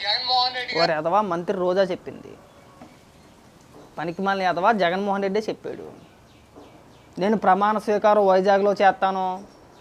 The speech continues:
Speaker 2: నేను వైజాగ్లో ఉండే ప్ర-, పరిపాలన సాగిస్తాను"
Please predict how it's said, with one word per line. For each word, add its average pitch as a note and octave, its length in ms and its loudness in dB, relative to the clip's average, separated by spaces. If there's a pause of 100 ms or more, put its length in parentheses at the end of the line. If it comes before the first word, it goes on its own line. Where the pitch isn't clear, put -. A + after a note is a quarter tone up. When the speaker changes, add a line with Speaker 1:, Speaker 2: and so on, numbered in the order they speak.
(260)
Speaker 2:
నేను G3+ 160 4
వైజాగ్లో G#3 520 8
ఉండే G3+ 320 4
ప్ర-, G3+ 280 6
పరిపాలన G3 500 2
సాగిస్తాను" F#3+ 840 0